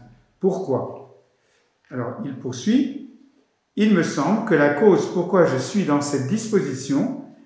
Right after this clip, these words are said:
c'est que je ne me sens plus tant de passion pour la vaine gloire. C'est un miracle que Dieu seul pouvait faire en moi. Les emplois éclatants ne me touchent plus comme ils le faisaient autrefois.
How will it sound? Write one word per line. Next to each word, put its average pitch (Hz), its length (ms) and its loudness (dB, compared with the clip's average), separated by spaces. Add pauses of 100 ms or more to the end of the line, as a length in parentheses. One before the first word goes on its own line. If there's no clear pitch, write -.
(140)
c'est 208 240 4
que 208 140 4
je 170 120 0
ne 160 140 2
me 151 140 0
sens 143 360 -2
plus 208 280 -2
tant 185 200 2
de 151 120 0 (100)
passion 180 560 0
pour 190 220 0
la 151 140 2
vaine 151 240 2
gloire. 135 560 0 (540)
C'est 165 200 -2
un 190 80 6
miracle 220 560 4 (160)
que 170 80 2
Dieu 214 340 2
seul 202 540 2
pouvait 160 320 2
faire 135 440 -2
en 131 120 0
moi. 117 360 -6 (840)
Les 143 260 -2
emplois 160 380 4
éclatants 156 500 2
ne 175 100 4
me 160 200 2
touchent - 360 -2
plus 240 360 2
comme 180 200 2
ils 165 120 0
le 165 80 2
faisaient 160 320 0
autrefois. - 880 -4